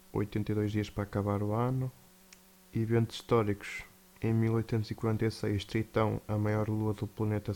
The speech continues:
Neptuno, é descoberta pelo astrónomo britânico William Lassell. Ok. Hum, em mil novecentos e sessenta e sete entra em vigor o Tratado do Espaço Sideral, que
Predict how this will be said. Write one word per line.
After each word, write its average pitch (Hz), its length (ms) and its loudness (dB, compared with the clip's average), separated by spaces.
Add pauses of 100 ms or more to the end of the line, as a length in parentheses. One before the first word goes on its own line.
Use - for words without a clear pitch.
(120)
Neptuno, 127 680 0 (560)
é 110 140 0
descoberta 113 760 -2
pelo 117 300 0
astrónomo 113 420 0
britânico 110 720 -2 (300)
William 117 520 2 (200)
Lassell. 101 500 -4 (1200)
Ok. 107 720 -4 (1120)
Hum, 120 640 -2 (220)
em 113 100 2
mil 113 220 4
novecentos 110 540 0
e 117 80 -4
sessenta 113 340 -4
e - 20 -2
sete 113 360 -4
entra 110 240 0
em 110 80 2
vigor 110 340 0
o 104 40 -6
Tratado 107 360 -2
do 107 60 -12
Espaço - 440 -6
Sideral, 117 560 -2 (1200)
que - 160 -6